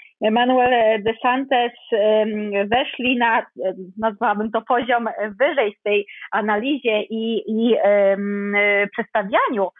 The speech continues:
w ogóle zagadnień związanych ze sztuczną inteligencją, ten pozo-, poziom filozoficzny, e, bez którego tak naprawdę, e, no,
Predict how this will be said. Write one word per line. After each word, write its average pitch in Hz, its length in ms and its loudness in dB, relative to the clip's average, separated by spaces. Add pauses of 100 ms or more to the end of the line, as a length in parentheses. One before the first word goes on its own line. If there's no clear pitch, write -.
(240)
w 226 40 2
ogóle 226 200 2
zagadnień 240 420 0
związanych 208 280 -2
ze 214 100 -8
sztuczną - 180 -10
inteligencją, 233 380 -2
ten 240 160 -4
pozo-, 240 300 0
poziom 254 340 -2
filozoficzny, 240 880 0 (560)
e, 220 260 4
bez 277 200 0 (100)
którego 294 480 0
tak 320 200 -4
naprawdę, 262 800 -2
e, 277 800 0
no, 302 300 -4